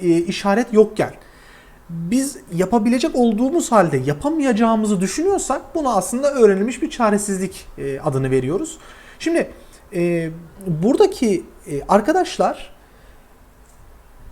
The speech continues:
içinde bulundukları durumu o kadar güzel, e, analiz ediyorlar ve muazzam bir motivasyonla yapacaklarına inanıyorlar ki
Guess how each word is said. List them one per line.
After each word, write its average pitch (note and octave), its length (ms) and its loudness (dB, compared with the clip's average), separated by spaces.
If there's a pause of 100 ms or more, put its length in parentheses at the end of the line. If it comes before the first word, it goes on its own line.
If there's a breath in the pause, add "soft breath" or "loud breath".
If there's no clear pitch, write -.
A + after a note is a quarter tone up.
(480)
içinde C#4 440 0
bulundukları B3+ 600 0
durumu A3 260 2
o C#3+ 160 -2
kadar G#3 280 -2
güzel, A3+ 480 0 (240)
e, C3+ 160 -6 (380)
analiz G3+ 360 4
ediyorlar G3+ 640 4
ve F#3+ 200 2 (580)
muazzam F#3+ 600 2
bir B3 80 2
motivasyonla G#3 840 2
yapacaklarına G3 760 -2
inanıyorlar G#3 640 0
ki C#4 260 -4